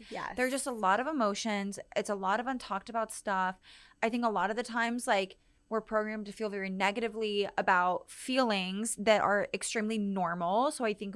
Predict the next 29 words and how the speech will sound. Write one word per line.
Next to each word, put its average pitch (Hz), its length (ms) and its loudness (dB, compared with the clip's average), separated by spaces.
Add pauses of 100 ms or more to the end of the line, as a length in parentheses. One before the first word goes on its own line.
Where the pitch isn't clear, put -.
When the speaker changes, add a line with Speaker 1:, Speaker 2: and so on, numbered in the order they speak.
Speaker 2:
we 202 120 -4
wanna 190 240 -4
unpack, 180 340 -6
like, 190 220 -8
a 185 80 2
lot 170 380 -4
of 226 140 0
that. 170 420 4 (200)
Speaker 1:
Mm-hmm. 233 120 -14 (140)
Speaker 2:
So 247 680 6
some - 480 2
examples 180 760 -2
of - 160 -8
what 180 140 -4
you 185 60 -14
can 196 100 -6
expect - 540 -8
during 180 340 -4
this 180 100 -6
series 175 680 -4
are 185 520 4 (400)
the 208 320 -6
in-laws. 175 840 -2
We're 190 100 -6
gonna 190 120 -4
go 175 80 -2
all 160 180 0
into 175 160 -10
that. - 280 -4